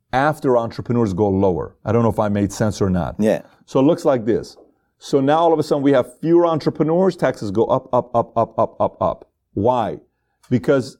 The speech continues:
Speaker 1: the more entrepreneurs, the more they create jobs, the more people have jobs, the more people are feeding their families, the less they
Speaker 2: Mm-hmm.
Speaker 1: need the government. The less they need the government, the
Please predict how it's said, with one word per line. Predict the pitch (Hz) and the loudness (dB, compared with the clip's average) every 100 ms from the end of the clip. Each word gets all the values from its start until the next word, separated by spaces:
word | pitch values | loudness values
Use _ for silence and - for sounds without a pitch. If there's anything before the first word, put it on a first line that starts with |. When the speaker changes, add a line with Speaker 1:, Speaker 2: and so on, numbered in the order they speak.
| _ | _
Speaker 1:
the | 123 120 | -2 0
more | 123 165 202 | 2 2 2
entrepreneurs, | 175 139 131 - 117 110 107 117 117 | 0 0 -2 -2 0 2 2 2 0
the | 110 | 0
more | 117 131 | 2 2
they | 113 | 0
create | 92 - 107 98 | -2 0 2 2
jobs, | 90 104 107 107 | 2 0 0 -2
the | |
more | 110 127 | -2 -2
people | - 143 127 | 0 0 0
have | 110 90 | -2 0
jobs, | 95 98 92 | 0 0 0
the | 101 | 0
more | 120 | 0
people | 123 131 117 | 0 -2 0
are | 107 | 0
feeding | 120 110 101 | 0 0 0
their | 98 | 0
families, | 139 147 120 92 | 0 0 0 0
the | 101 | 0
less | 117 98 | 0 0
they | 107 | 0
Speaker 2:
Mm-hmm. | 104 | 0
Speaker 1:
need | 95 | 0
the | 95 117 | 0 0
government. | 98 85 | -2 -6
The | 87 | -2
less | 127 156 | 0 0
they | 170 | -2
need | 156 135 | 0 0
the | |
government, | 127 160 143 | 0 0 0
the | 117 | 0